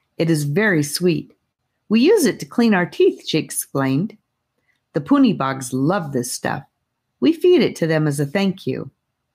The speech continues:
"What do they look like?" Gabe asked, feeling nervous about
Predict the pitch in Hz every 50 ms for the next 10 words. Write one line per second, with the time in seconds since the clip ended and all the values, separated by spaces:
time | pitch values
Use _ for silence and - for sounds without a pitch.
0 | _ _ _ _ _ _ _ _ _ _ _ _ _ _ _ _ _ _ _ _
1 | _ _ _ _ _ _ _ - 151 - 262 - - 175 160 156 147 139 220 466
2 | 539 - - 240 160 131 123 113 - - _ _ _ _ _ - 147 151 151 139
3 | - - 135 131 131 - - - - - - _ _ _ _ 269 330 302 196 160
4 | 147 143 143 185 233 196 160 143 - - 139 139 139 139 - -